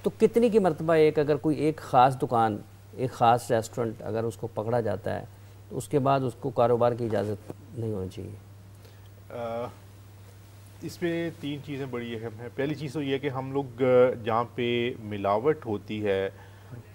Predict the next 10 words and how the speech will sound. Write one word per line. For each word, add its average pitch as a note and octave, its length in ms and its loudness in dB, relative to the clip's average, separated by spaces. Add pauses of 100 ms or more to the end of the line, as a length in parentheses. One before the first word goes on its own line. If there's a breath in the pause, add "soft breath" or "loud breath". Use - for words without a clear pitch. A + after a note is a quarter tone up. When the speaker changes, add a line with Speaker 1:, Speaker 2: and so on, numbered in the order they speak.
Speaker 2:
अ, G2+ 360 0 (120)
जिसकी B2+ 320 -6
वजह A#2+ 280 4
से B2 200 -2
किसी A#2+ 340 -8
की, A2 440 -6
किसी C#3 220 -4
भी C3 200 -4
इंसान A2 540 -4
की, G#2+ 600 -6